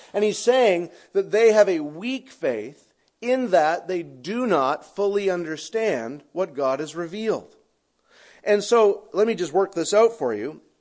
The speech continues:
In, in verse two, we hear about this person of weak faith.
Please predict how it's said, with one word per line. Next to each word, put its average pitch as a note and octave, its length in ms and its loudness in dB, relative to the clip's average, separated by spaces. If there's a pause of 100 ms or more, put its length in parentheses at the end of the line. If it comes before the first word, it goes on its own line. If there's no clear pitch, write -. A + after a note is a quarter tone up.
(120)
In, F3+ 360 2
in F#3 200 2
verse A3 480 4 (280)
two, D#3+ 580 2 (160)
we G#3+ 160 -8
hear D4+ 260 0
about F3 320 6
this C3+ 220 -2
person D#3 520 -4
of A#2+ 180 -6
weak D3 240 -6
faith. A2+ 440 -6